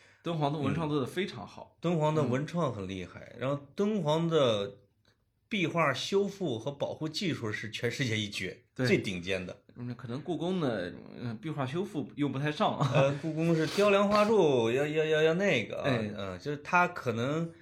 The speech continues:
Speaker 2: 呃，我觉得他，你毕竟是地方进中央嘛，
Speaker 1: 对，
Speaker 2: 对吧？
Speaker 1: 对。
Speaker 2: 他自己稍微一调，以这种大智慧的人肯定都没问题。嗯。
Speaker 1: 呃，只是我们今天在可惜单院长呢，就是天不假年啊。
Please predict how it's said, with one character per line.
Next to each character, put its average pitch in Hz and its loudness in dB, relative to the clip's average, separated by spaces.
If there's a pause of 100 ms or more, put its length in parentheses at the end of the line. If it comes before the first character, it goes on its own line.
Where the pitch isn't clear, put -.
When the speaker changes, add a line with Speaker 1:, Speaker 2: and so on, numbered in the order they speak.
(320)
Speaker 2:
呃， 107 -4 (300)
我 104 -6
觉 117 0
得 185 0
他， 196 0 (300)
你 110 -6
毕 147 -4
竟 143 0
是 143 -4
地 135 -6
方 139 -4
进 135 -2
中 135 0
央 143 4
嘛， 117 0
Speaker 1:
对， 107 2
Speaker 2:
对 123 4
吧？ 107 -4
Speaker 1:
对。 104 -6 (160)
Speaker 2:
他 160 -4
自 170 -4
己 120 -2
稍 175 0
微 175 -2
一 151 0
调， 101 -2
以 117 -4
这 131 -10
种 113 -6
大 123 2
智 135 -4
慧 123 -2
的 104 -2
人 90 -6
肯 92 -16
定 95 -8
都 143 -2
没 117 2
问 123 0
题。 - -12 (340)
嗯。 - -16
Speaker 1:
呃， 131 -4
只 127 -4
是 202 2
我 143 2
们 120 -2
今 160 -6
天 180 -4
在 151 0
可 123 -8
惜 143 -6 (220)
单 175 0
院 113 -2
长 95 -6
呢， 80 -12
就 113 -8
是 107 -6 (920)
天 196 8
不 175 -2
假 98 -2
年 98 -10
啊。 104 -4